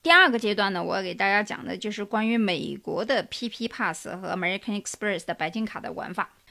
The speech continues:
白金卡呢，金卡和白金卡的重要区别就在于说，如果你用金卡去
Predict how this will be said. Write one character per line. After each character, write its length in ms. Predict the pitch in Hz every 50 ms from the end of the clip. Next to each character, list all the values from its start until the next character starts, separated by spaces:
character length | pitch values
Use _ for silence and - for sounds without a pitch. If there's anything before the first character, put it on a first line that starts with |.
| - - _
白 100 | - 254
金 140 | 285 403 415
卡 80 | 359
呢， 160 | 277 262 269 269
金 260 | 262 - 381 440 440
卡 240 | 320 226 214 175 160
和 460 | 170 - 196 185 196 202 202 202 _ - - -
白 160 | 294 - 285
金 120 | 254 320
卡 200 | 359 - - -
的 100 | - - - - _
重 200 | - 359 381 294
要 180 | 262 240 190
区 220 | 165 - - 254 220
别 160 | 196 190 190
就 140 | 185 220 202
在 160 | 220 196 180
于 80 | 185
说， 260 | 202 - 214 208 208 208
如 180 | 202 233 311 427 523 -
果 280 | - 208 185 185 185
你 300 | 185 180 180 180 170 175
用 360 | 202 233 233 220 196 185 180 175 - _ _
金 140 | - - 392 -
卡 200 | - - - - -
去 400 | - - - 233 202 170 151